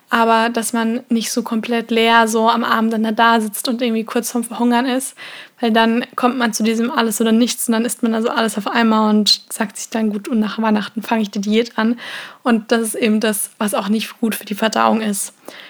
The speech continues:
Hingegen lieber schauen, dass man trotzdem so ein bisschen seine, seinen Rhythmus auch an den Tagen beibehält und dass man dann,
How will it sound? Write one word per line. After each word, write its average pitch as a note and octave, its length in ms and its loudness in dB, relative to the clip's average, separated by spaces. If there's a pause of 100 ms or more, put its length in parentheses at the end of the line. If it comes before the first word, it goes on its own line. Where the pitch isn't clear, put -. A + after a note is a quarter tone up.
(220)
Hingegen A#3 280 6
lieber B3 260 4
schauen, A3+ 320 4
dass A3 120 -4
man A3 260 2
trotzdem A#3 380 0
so A3 100 2
ein - 20 0
bisschen A3 260 -2
seine, G#3+ 520 2
seinen G#3+ 360 2
Rhythmus C4+ 480 2
auch A3+ 220 2
an A3+ 120 2
den G#3+ 120 2
Tagen A#3+ 400 2
beibehält A3 640 0 (420)
und A3 140 2
dass G#3+ 160 -2
man G#3+ 120 2
dann, G#3+ 360 2